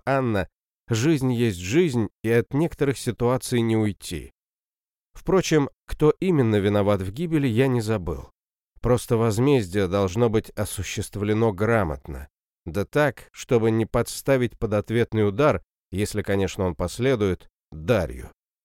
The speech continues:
Я-то выживу, даже чисто из вредности, а вот мышь пока что такой живучестью похвастаться не может.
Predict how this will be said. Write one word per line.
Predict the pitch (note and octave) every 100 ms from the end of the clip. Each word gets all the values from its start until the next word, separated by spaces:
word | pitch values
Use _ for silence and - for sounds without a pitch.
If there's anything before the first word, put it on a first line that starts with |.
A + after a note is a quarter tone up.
| _ -
Я-то | G2 B2+ B2+ D3
выживу, | F3+ C#3+ D#2+ C#2+ - _ _ -
даже | F2+ G2 G2+
чисто | - A#2+ - B2+
из | G#2+
вредности, | B2 D#3+ A2 F2 - - C#2+ - _ -
а | F#2
вот | G2 A2+ A#2+
мышь | D#3 F#3 -
пока | G2 - F#2+
что | - F#2+
такой | G2 - A#2+
живучестью | G#2 A2 D#3 - A#2+ - G#2+
похвастаться | A2 F#2 G2 A#2 - A2 - A2+
не | G#2 A2
может. | A#2 F2+ D#2 - - -